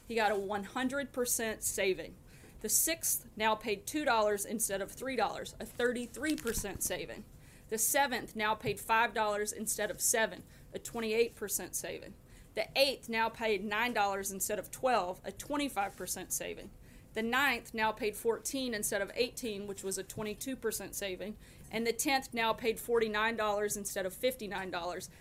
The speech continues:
a sixteen percent saving. So each of the six was better off than before,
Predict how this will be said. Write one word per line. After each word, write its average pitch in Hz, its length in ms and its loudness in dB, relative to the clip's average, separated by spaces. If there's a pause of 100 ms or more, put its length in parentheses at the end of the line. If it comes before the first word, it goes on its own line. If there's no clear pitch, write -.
(120)
a 202 60 -2
sixteen 262 580 2
percent - 380 -4
saving. - 400 -4 (300)
So 233 220 0
each 294 220 0
of 269 100 -4
the 330 80 -2
six 254 320 4
was 208 140 -4
better 226 260 2
off 214 200 2
than 226 160 -2
before, 190 440 0